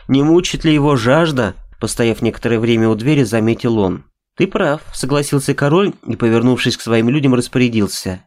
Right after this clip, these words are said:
«Дайте этому незнакомцу чашу, пусть он утолит жажду». Получив чашу, Гила сразу же побежала на своё судно и спрятал чашу в трюме.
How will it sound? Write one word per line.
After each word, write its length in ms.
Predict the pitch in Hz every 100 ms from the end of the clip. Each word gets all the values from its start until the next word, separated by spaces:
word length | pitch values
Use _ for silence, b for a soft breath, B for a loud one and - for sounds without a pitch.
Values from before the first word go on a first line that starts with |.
| _ -
«Дайте 360 | 160 170 151
этому 220 | 131 127
незнакомцу 640 | 127 123 135 131 156 135 139
чашу, 400 | - 196 - 139
пусть 400 | - 147 135 135
он 140 | 123
утолит 420 | 127 151 147 120
жажду». 520 | 95 101 95 90 85 - _ _
Получив 460 | 131 190 208 262 247
чашу, 380 | 185 180 -
Гила 260 | 147 156 147
сразу 340 | 139 156 165
же 100 | 143
побежала 460 | 127 104 107 113 117
на 140 | 113
своё 320 | 107 113 113 113
судно 440 | - 175 151 120
и 40 |
спрятал 460 | 131 - 113 131 110
чашу 340 | - 110 -
в 100 | 117
трюме. 520 | - 104 92 90 85